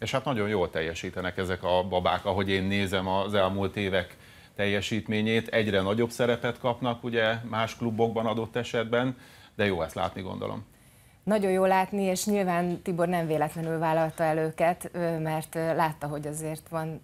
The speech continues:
Speaker 2: van bennük, ö, ö, lehetőség, úgyhogy így szerintem még nagyobb elánnal,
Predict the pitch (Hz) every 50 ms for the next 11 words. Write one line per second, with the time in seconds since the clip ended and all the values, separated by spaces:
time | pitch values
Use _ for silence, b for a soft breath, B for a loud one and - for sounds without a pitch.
0 | 147 165 170 160 156 156 151 151 147 156 156 165 160 - - 165 160 160 160 160
1 | 160 156 b b b b b b b b b b b b - 165 160 165 170 180
2 | 190 175 170 - 175 165 170 160 - - 175 175 175 170 160 165 160 170 170 160
3 | 170 170 165 - - 170 170 170 156 170 170 170 170 170 156 151 156 151 151 160
4 | 160 160 160 156 147 143 147 151 156 156 151 156 160 151